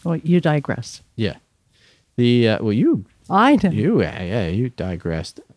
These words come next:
Speaker 2: The no room is the big problem, so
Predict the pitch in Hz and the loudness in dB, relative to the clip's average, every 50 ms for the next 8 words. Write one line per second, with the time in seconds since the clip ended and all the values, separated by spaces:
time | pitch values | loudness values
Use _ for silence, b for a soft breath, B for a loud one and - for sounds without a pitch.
0 | _ _ _ _ _ _ _ _ _ _ _ - 151 131 127 123 120 117 117 117 | _ _ _ _ _ _ _ _ _ _ _ -2 0 2 2 4 2 2 2 0
1 | 113 - _ _ _ _ _ _ _ _ _ _ _ _ _ - - 143 143 156 | 0 -2 _ _ _ _ _ _ _ _ _ _ _ _ _ -4 -2 0 2 2
2 | 165 147 127 127 131 131 135 135 135 135 135 147 143 - - 107 107 104 107 107 | 2 2 2 2 2 4 4 4 4 2 2 0 -2 -6 -6 -4 -2 -2 -2 -4
3 | - - - 113 101 95 - 113 107 101 98 - 120 101 95 95 95 98 98 98 | -6 -6 -4 -4 -4 -2 0 -2 -2 -2 -2 -4 -2 -2 0 0 0 -2 -2 -4
4 | 101 - _ - - 110 95 95 95 95 95 92 95 92 | -4 -8 _ -10 -6 -4 -4 -2 -2 -2 -2 -4 -6 -8